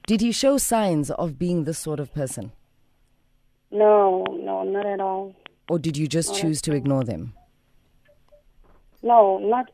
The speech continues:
Speaker 2: at all. At, you know, he was loving and caring, and he doesn't, he didn't even drink or smoke at the time. He was all the time with me, you know.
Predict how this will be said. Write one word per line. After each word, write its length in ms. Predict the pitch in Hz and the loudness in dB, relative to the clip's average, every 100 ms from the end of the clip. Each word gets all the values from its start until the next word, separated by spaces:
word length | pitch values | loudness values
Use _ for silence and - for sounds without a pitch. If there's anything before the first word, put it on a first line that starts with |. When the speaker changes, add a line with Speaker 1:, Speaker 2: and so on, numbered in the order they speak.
| - | -8
Speaker 2:
at 160 | 214 - | -8 -6
all. 340 | 214 208 202 - | -4 -2 -4 -2
At, 200 | 226 226 | 0 0
you 140 | 220 240 | -2 -6
know, 140 | 247 | -4
he 140 | 247 233 | -2 0
was 180 | 220 185 | 0 0
loving 420 | 196 208 208 214 | 2 2 4 2
and 200 | 196 190 202 - | 0 0 -6 -8
caring, 360 | 196 208 190 | -6 -4 -4
and 200 | 185 185 180 _ _ _ _ _ | -4 -6 -8 _ _ _ _ _
he 120 | - 220 | 2 6
doesn't, 260 | 226 226 | 8 8
he 120 | 220 | 4
didn't 200 | 233 277 | 4 6
even 240 | 262 233 214 | 6 4 2
drink 260 | - 214 214 | 6 6 6
or 120 | 196 - | 2 0
smoke 300 | 202 208 196 | 4 4 4
at 120 | 175 | 4
the 140 | 185 185 | 2 -2
time. 380 | 214 214 208 202 | 2 4 4 2
He 80 | 196 | 2
was 160 | 202 185 _ _ _ - | 0 -2 _ _ _ 4
all 140 | 226 | 4
the 100 | 220 | 4
time 340 | 220 208 202 180 | 0 2 2 2
with 120 | 196 - | -2 -4
me, 140 | 190 196 | -4 0
you 120 | 226 | 0
know. 240 | 269 254 | 0 -2